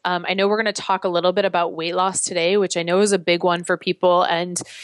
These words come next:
you know, something that a lot of people are on, you know, whether it's a lifelong journey of transformation along that or, or struggle, or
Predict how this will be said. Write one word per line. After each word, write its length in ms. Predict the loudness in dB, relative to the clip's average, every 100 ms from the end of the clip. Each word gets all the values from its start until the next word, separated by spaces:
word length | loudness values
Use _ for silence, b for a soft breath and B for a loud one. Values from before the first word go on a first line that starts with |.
| B B
you 100 | 0
know, 120 | 2
something 480 | 2 0 0 -2 0
that 260 | 0 0 -2
a 100 | 0
lot 160 | 0 0
of 60 |
people 300 | -4 -2 0
are 280 | 2 2 2
on, 420 | 0 -2 -4 -8 -8
you 100 | -4
know, 200 | -4 -2
whether 280 | 0 2 0
it's 160 | 0
a 40 | -2
lifelong 560 | 0 -2 0 -2 -2
journey 460 | -2 -2 0 -2 0
of 340 | 0 -2 -4 -6
transformation 640 | -4 -4 -4 -4 -2 0
along 300 | 0 0 0
that 260 | 0 2 0
or, 200 | -2 -2
or 120 | -2
struggle, 640 | -2 -2 0 2 4 4 2
or 440 | 0 0 2 0